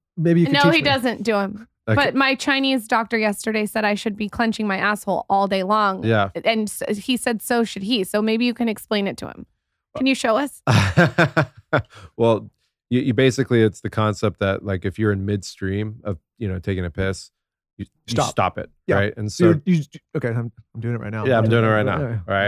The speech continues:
Speaker 1: Yeah, yeah,
Speaker 3: Even
Speaker 1: yeah.
Speaker 3: though I got, kinda have to pee right now, all that water, all that hydrogen.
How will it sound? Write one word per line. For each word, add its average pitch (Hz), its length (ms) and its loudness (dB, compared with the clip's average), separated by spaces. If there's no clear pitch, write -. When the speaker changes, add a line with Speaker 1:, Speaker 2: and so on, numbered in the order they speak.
Speaker 1:
Yeah, 67 100 -14
yeah, 80 180 -6
Speaker 3:
Even 104 100 2
Speaker 1:
yeah. 123 60 4
Speaker 3:
though 127 80 6
I 113 60 4
got, 117 260 2
kinda 117 180 4
have 110 140 2
to - 80 -8
pee 120 180 -2
right 87 200 0
now, 78 200 -10
all 98 120 -2
that 95 140 0
water, 98 380 0
all 101 140 0
that 95 120 0
hydrogen. 95 460 -4